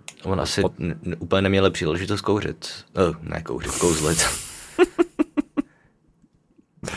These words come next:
Speaker 1: To se mi nějak spojilo, že z té hulky se kouřilo.
Speaker 2: Jo, ok, ok, ok, ok. Ehm, neměli příležitost kouřit, to je pravda.
Speaker 1: To taky.
Speaker 2: Ale na bylinkářství vlastně se nekouří, viď?
Speaker 1: A
Speaker 2: Hm.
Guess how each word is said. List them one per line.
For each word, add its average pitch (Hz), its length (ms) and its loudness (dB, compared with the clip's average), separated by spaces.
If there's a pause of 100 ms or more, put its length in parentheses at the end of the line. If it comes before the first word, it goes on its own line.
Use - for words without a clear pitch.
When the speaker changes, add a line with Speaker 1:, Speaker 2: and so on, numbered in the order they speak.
(300)
Speaker 1:
To 92 60 2
se 95 120 2
mi 107 60 6
nějak 110 160 4
spojilo, 98 340 8
že 98 100 6
z - 60 0
té 107 140 6
hulky 92 300 4
se 117 140 4
kouřilo. 82 600 2 (280)
Speaker 2:
Jo, 58 520 0
ok, 92 160 2 (160)
ok, 82 140 0 (140)
ok, - 80 -6 (160)
ok. - 80 -20 (720)
Ehm, 87 420 2 (720)
neměli 113 360 8
příležitost 101 580 6
kouřit, 85 380 2
to - 80 0
je 85 40 4
pravda. 76 460 2 (540)
Speaker 1:
To - 100 -4
taky. 85 100 6
Speaker 2:
Ale 87 420 10 (840)
na 101 100 4
bylinkářství 98 580 6
vlastně 95 240 4
se 95 140 -2
nekouří, 87 500 2
viď? 87 400 2 (720)
Speaker 1:
A 76 760 0
Speaker 2:
Hm. 90 300 -2